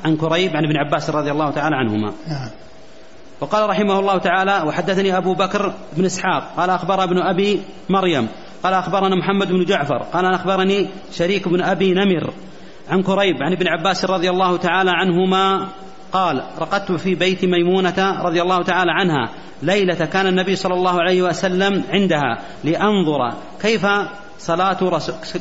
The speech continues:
Speaker 1: كيف صلاة النبي صلى الله عليه وآله وسلم بالليل". قال: "فحدثت النبي صلى الله عليه، فتحدث النبي صلى الله عليه وآله وسلم مع أهله ساعة ثم رقد"،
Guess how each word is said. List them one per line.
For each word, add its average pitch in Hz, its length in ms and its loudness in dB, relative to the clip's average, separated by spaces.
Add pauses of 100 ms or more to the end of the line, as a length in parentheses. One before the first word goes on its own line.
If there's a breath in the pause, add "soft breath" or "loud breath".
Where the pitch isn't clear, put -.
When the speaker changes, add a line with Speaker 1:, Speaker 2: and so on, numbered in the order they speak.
Speaker 1:
كيف 196 240 0
صلاة 185 420 0
النبي 180 420 2
صلى 180 200 0
الله 180 340 2
عليه 180 240 2
وآله 180 280 2
وسلم 175 460 0
بالليل". 175 400 0 (340 loud breath)
قال: 190 320 2 (420)
"فحدثت 180 580 -4 (460)
النبي 175 400 2
صلى 185 180 -2
الله 190 160 2
عليه، 185 300 2 (100)
فتحدث 165 600 -2 (260)
النبي 170 420 0
صلى 185 200 0
الله 180 300 2
عليه 180 260 2
وآله 180 240 2
وسلم 185 480 0 (320 loud breath)
مع 160 240 2
أهله 185 360 2
ساعة 151 640 0 (240)
ثم 190 220 2
رقد"، 170 380 2